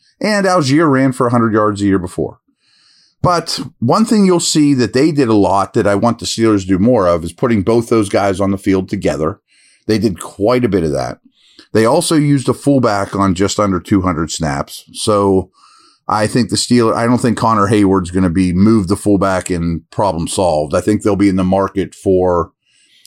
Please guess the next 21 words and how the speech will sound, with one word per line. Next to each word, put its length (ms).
a 100
cheap 460
lead 380
blocking 480
fullback. 560
So 140
you'll 140
see 260
a 80
lot 320
of 100
two 240
back. 400
You'll 180
see 500
a 140
lot 840
of 600
extra 320
tight 240
ends 400